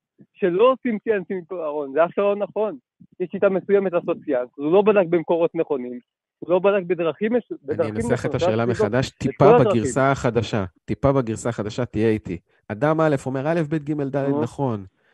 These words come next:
Speaker 2: לא מעניין אותי מה קורה בגלל שהמדענים לא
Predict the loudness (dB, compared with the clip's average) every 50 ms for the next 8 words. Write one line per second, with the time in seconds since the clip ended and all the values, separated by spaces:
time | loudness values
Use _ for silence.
0 | -20 _ _ _ _ -18 -18 -12 -6 -2 0 0 0 0 0 -2 -2 -2 -2 -2
1 | -2 -2 -2 -4 -4 -4 -4 -4 -2 -2 -2 0 0 0 -2 -2 -6 -6 -6 -6
2 | -6 -6 -6 -6 -6 -4 -4 -4 -2 -2 -4 -4 -6 -8 -8 -6 -4 -4 -4 -4
3 | -2 -2 -2 -2 -2 -2 -4 -6